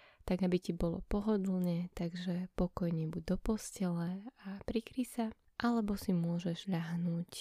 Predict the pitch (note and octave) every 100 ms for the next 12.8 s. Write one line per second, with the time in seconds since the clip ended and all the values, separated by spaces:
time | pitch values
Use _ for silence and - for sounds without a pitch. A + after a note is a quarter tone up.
0 | G3 F3 E3 F3+ F#3 G3+ G3 F3 F3 G3
1 | F3 E3+ E3 E3 E3+ E3+ F#3 - - -
2 | - E3+ - F3+ E3+ E3 F3 - - E3+
3 | F3 F#3+ F3+ A3 - F#3 F3 F3+ _ _
4 | - - - G#3+ G#3 G3+ F#3 F3+ F3 _
5 | - F3+ F3 D#3+ E3 G3 - - - -
6 | - - - - - _ _ _ _ _
7 | _ _ _ _ _ - F3+ - - E3+
8 | E3+ E3+ F#3 G#3 G#3 - - A#3 A#3 A#3+
9 | - F3+ E3+ E3+ E3 D#3+ D#3+ D#3+ E3+ F3
10 | F3 F3 F3 F#3 - F3 F3+ - F3 E3
11 | E3 F3 E3 D#3+ D#3+ E3 F3 _ G3 E3
12 | F3 F3 E3+ - F#3 F#3+ F#3